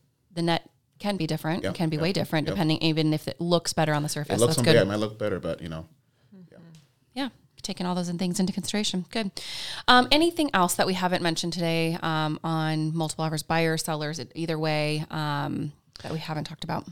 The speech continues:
Speaker 3: If there's one thing I think, I was, this happened to me on the buy side where the seller did a pre-inspection,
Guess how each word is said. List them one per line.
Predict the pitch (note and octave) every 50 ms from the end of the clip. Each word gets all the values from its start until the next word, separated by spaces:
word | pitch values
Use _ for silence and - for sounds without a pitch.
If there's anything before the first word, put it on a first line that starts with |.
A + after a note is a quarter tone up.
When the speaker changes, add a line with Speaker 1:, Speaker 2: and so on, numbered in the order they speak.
| - _ _
Speaker 3:
If | - - - -
there's | D4 G4+ G4+ D4
one | A3+ G3+ A3+
thing | G#3+ F#3 F3 E3+
I | D#3+ E3+
think, | - - E3 E3 D#3+ - -
I | F3+
was, | F3+ F3+ E3+ - - - -
this | G3 A3 -
happened | A#3+ G#3+ G#3+ - F#3+ F3
to | - -
me | F3+ F3
on | D#3+ D3+
the | D3 C#3+
buy | - D3 C#3 D3
side | D#3 - - D#3 C#3+ - C3+ C#3
where | D3+ D#3 D3+ D3+ D3+
the | D#3+ D#3+ D#3+
seller | - - F#3 F3 E3+ E3 D#3+
did | D3+ D#3+ D3+ D3 D#3+
a | -
pre-inspection, | - - - D#3+ D#3 D3+ D3 D3 - - C#3+ D3 - - G#3 C#4 E4